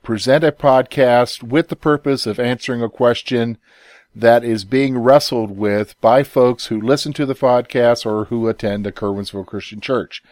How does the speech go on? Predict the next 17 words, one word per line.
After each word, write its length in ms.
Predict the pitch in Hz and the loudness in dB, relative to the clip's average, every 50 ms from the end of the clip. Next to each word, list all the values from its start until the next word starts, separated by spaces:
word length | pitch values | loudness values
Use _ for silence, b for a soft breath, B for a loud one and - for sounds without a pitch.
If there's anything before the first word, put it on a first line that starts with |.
| b b b b b b b b b | b b b b b b b b b
So 220 | _ - - 147 139 | _ 0 2 2 2
today 420 | - 151 135 165 180 202 196 170 | 2 2 6 6 8 8 8 6
we're 160 | 151 156 160 | 6 4 4
going 160 | 165 190 180 | 4 4 4
to 60 | 170 143 | 6 4
look 260 | 139 151 160 - - | 4 4 4 4 2
at 80 | 170 | 2
a 40 | 160 | 2
question 720 | - - - 127 123 123 - - - 156 147 147 147 139 131 | 0 2 4 4 4 4 4 0 0 0 0 0 -2 2 4
that 220 | 131 127 131 131 135 | 6 6 6 6 4
really 320 | 139 160 196 226 226 202 | 4 4 4 4 2 0
has 360 | 139 143 165 165 165 156 135 | 0 2 2 2 2 2 0
been 680 | 135 123 135 139 139 139 135 135 131 131 127 131 127 123 | -4 0 2 4 6 6 4 4 2 -2 -4 -6 -6 -4
really 240 | 127 165 185 196 175 | -2 0 2 2 2
wrestled 520 | 139 127 147 170 185 - - 160 139 127 | 4 6 6 6 6 6 2 0 0 0
with 320 | 123 123 127 131 139 135 - | 2 6 8 8 8 6 4
since 680 | - - - - 147 165 185 175 - - - - - | -2 -6 0 2 4 4 4 2 -2 -6 -8 -8 -10